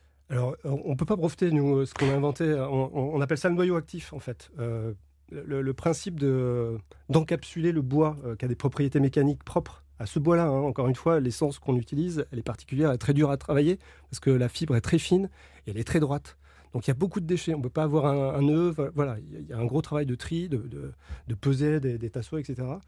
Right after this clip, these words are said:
On assemble nos, nos noyaux nous-mêmes, on le fait à l'atelier. Et en fait, effectivement, le, le carbone vient encapsuler, euh, le bois. Et, et cette fibre qu'on utilise, en fait, euh, c'est une fibre, euh, qui est fabriquée, euh, dans les Pyrénées-Atlantiques,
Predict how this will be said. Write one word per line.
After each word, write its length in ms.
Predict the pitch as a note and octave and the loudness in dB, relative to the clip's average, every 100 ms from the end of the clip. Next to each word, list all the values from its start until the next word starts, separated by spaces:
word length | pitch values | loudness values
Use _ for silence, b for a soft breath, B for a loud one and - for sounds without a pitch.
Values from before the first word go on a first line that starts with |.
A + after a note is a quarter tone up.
| b b - | b b -4
On 120 | C#3 | 0
assemble 300 | D#3 F#3 F#3 | 0 2 4
nos, 480 | D3+ C#3+ C3+ C3 B2 | 4 2 2 2 2
nos 100 | C3+ | 4
noyaux 260 | C#3+ D3 | 6 6
nous-mêmes, 360 | D3+ D3+ G#3+ G#3+ | 4 4 0 -4
on 40 | B2 | -8
le 60 | |
fait 140 | G#2+ C3+ | -8 -6
à 40 | |
l'atelier. 340 | B2 - C3 G3+ B B B B2+ | -6 -4 -8 -8 B B B 0
Et 100 | C#3 | 0
en 60 | |
fait, 260 | - G#3+ C#3+ | 0 -2 -4
effectivement, 460 | C3+ C3 C#3+ F3+ | -6 -2 0 2
le, 260 | G#3 C3+ B2 | 4 2 2
le 160 | B2+ B2+ | 0 2
carbone 420 | C#3+ D3 G3+ G#3+ | 4 6 4 4
vient 260 | B2 F3 | 4 4
encapsuler, 640 | F#3+ D#3+ E3+ - - F3 F3 | 4 2 0 -4 -4 2 4
euh, 640 | E3+ C3 A#2+ A2+ A2+ C3+ | 4 2 0 -4 -6 -8
le 140 | B2 A#2 | -6 -2
bois. 320 | A#2+ D#3+ A#3+ - b b b b B2+ | 2 2 2 -8 b b b b 0
Et, 480 | B2+ A#2+ A#2+ - B2+ | 2 2 0 0 -4
et 40 | |
cette 220 | - C3+ | 0 -2
fibre 220 | - G3 | -2 -2
qu'on 100 | E3 | 4
utilise, 420 | D#3+ - D#3+ G3 E3+ | 4 4 -2 2 2
en 80 | |
fait, 300 | C#3 E3 - C#3 | 2 0 2 0
euh, 360 | B2+ A#2+ B2+ C3+ | 2 0 -2 -4
c'est 240 | C3 - | -6 -2
une 100 | A#2 | -2
fibre, 320 | - D#3 B2 | 0 0 2
euh, 360 | A2+ A2 A#2 A2+ C3+ D#3+ | 0 -2 -6 -6 -8 -8
qui 80 | - | -4
est 20 | |
fabriquée, 380 | B2 B2 B2+ C#3+ | -2 0 0 2
euh, 500 | C#3 B2 A2+ B2+ C3+ | 2 0 -2 -6 -8
dans 140 | B2 A#2 | -4 -4
les 100 | A2 | -4
Pyrénées-Atlantiques, 920 | G#2+ A2 A2 G#2+ G#2 G2+ F3 - | -6 -4 -4 -6 -8 -10 -12 -14